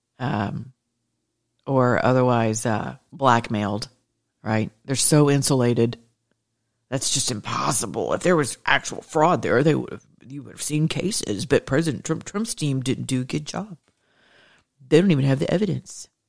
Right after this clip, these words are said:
Really? Have you seen the affidavits I've seen? Did you get the phone calls? I, did you watch testimony? Did you see people raise their right hand and,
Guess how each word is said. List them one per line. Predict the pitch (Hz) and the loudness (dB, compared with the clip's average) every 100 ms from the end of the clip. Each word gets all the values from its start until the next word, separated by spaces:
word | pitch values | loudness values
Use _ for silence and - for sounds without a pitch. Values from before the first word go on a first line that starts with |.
| _ _ | _ _
Really? | - 135 196 | -2 0 2
Have | 156 | 0
you | 120 143 | 0 0
seen | - 208 | 2 0
the | 214 | 2
affidavits | 214 - 226 233 220 | 0 0 -2 0 0
I've | 226 226 | 0 0
seen? | 247 262 - _ _ _ _ _ _ _ _ _ _ _ _ - | -2 -4 -6 _ _ _ _ _ _ _ _ _ _ _ _ -12
Did | 135 | -4
you | 131 | 2
get | 165 | 2
the | 170 | 2
phone | 185 185 | 2 4
calls? | 196 190 190 | 6 4 6
I, | 190 | 2
did | 180 143 135 | 2 0 2
you | 147 | 2
watch | 175 160 190 - - | 4 4 4 -2 -4
testimony? | - 190 - 208 208 233 247 _ _ _ _ _ _ _ _ _ _ _ _ _ _ - | 0 0 2 2 4 4 -2 _ _ _ _ _ _ _ _ _ _ _ _ _ _ 2
Did | 151 | 2
you | |
see | 175 | 4
people | 190 180 170 | 4 6 6
raise | - 160 - | 6 4 2
their | 170 | 0
right | 170 180 | 0 0
hand | 160 175 170 | 0 0 -2
and, | 135 | -4